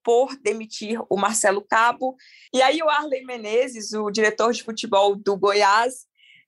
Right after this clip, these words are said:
é, de-, fez um pronunciamento, né, falando que optou por demitir o Marcelo Cabo, entendendo que o time precisava voltar a vencer. E aí, Seba, demitiu o Marcelo,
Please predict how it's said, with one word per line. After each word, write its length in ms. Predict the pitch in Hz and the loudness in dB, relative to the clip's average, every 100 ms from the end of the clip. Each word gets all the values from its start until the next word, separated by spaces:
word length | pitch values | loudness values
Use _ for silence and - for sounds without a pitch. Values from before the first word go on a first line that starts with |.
| - | -4
é, 720 | 208 208 208 202 190 180 180 165 _ _ - | -2 -2 -2 -2 -2 -2 -4 -8 _ _ -12
de-, 160 | 208 226 | -8 0
fez 220 | 285 349 | 0 0
um 100 | 370 | 0
pronunciamento, 760 | 339 311 320 311 294 339 - 269 | -2 -2 0 0 0 -4 -6 0
né, 180 | 247 262 | 0 0
falando 720 | 277 254 247 277 311 330 330 _ _ - | -4 -4 -4 -6 -6 -6 -8 _ _ -6
que 200 | 311 349 | 0 2
optou 720 | 349 - _ - 302 349 349 _ | 0 -4 _ 0 2 2 -4 _
por 160 | 277 269 | -8 -2
demitir 680 | 247 247 233 - 220 220 226 | 0 0 -4 -8 -6 -6 -6
o 80 | 208 | -2
Marcelo 400 | 185 208 190 180 | 0 0 0 -2
Cabo, 460 | 180 214 226 247 - | 0 0 0 -4 -6
entendendo 640 | 233 240 233 233 233 233 | -2 0 2 0 0 -4
que 60 | 233 | -4
o 40 | |
time 220 | 220 240 | -4 -4
precisava 800 | 240 247 240 - 214 220 226 233 202 | -2 0 -2 -2 0 2 2 -2 -4
voltar 640 | 214 247 269 - 247 277 294 _ _ | 0 0 -2 0 2 2 0 _ _
a 140 | 262 | -8
vencer. 580 | 262 262 262 - - 156 _ _ _ - - _ | -6 -12 -12 -10 -10 -10 _ _ _ -20 -20 _
E 100 | - | 2
aí, 280 | 240 277 330 | 4 4 0
Seba, 480 | 302 247 214 185 185 | -2 0 2 0 -2
demitiu 480 | 226 240 254 - 247 | -2 -6 -8 -8 -4
o 40 | |
Marcelo, 720 | 247 262 - 285 302 311 320 | -2 -4 -2 0 2 0 -6